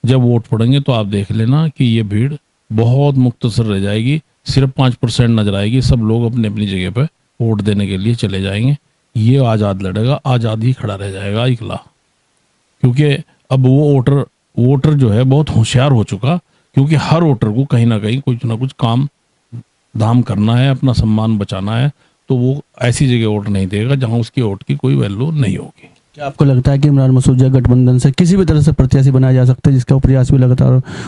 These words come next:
Speaker 2: हो रहा है या कर रहे हैं discussion के बाद में?
Speaker 1: नहीं, इमरान मसूद से मेरी भी बात हुई।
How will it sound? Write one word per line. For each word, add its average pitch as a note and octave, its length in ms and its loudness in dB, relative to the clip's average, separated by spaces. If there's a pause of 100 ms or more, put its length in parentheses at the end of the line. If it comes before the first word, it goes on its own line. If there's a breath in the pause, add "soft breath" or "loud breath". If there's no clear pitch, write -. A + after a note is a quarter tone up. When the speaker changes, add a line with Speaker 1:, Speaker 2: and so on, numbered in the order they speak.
(140 loud breath)
Speaker 2:
हो C3+ 140 4
रहा C3+ 100 2
है C#3 80 2
या D3 80 2
कर C#3+ 180 2
रहे C3+ 180 4
हैं - 460 -2
discussion B2+ 420 2
के B2 60 2
बाद A#2 180 0
में? A#2+ 100 -10
Speaker 1:
नहीं, F3+ 240 -6
इमरान C#3 340 2
मसूद D#3 340 0
से D#3 340 -2
मेरी B2+ 340 0
भी A#3 100 2
बात B2+ 280 0
हुई। A#2 280 -4